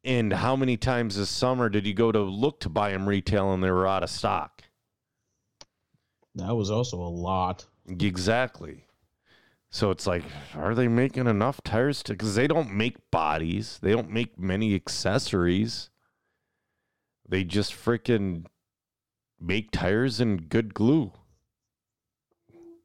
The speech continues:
Speaker 1: You know what I mean?
Speaker 2: Which
Speaker 1: I
Speaker 2: isn't necessarily a bad thing in the end.
Speaker 1: No, they make some of the best tire glue, in my opinion.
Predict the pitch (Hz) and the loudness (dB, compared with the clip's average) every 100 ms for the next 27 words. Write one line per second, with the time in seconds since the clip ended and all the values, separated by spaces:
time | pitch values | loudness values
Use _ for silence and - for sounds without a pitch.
0 | _ _ _ _ 87 87 92 98 - - | _ _ _ _ -4 0 2 0 -2 -2
1 | 180 101 143 131 123 120 - 120 110 101 | -2 0 -2 -2 -4 -6 -6 -4 -2 -4
2 | 92 104 110 113 - 90 87 87 95 95 | -6 -6 -4 -6 -8 -12 -12 -12 -10 -10
3 | 85 107 113 113 143 160 - - 117 135 | -2 0 2 2 2 0 -6 -2 0 2
4 | 117 98 107 - - 98 98 87 85 76 | 0 2 0 0 0 2 2 2 2 2
5 | 76 82 69 - - - | 0 0 -2 -4 -8 -10